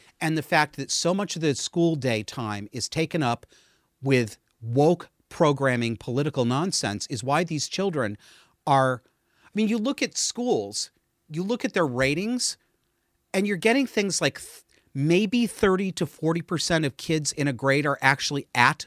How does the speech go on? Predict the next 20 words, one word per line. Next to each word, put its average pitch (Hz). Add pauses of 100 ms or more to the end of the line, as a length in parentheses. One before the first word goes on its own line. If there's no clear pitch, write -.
(100)
grade 127
level 135
in 113
reading 123 (260)
in 139
supposedly 139
good 120
schools. 117 (4000)
<laughs> - (1800)
And 147
here's 226
the -
thing 165
that 127
really 127
gets 113
me 113
more 104
than 92
anything. 87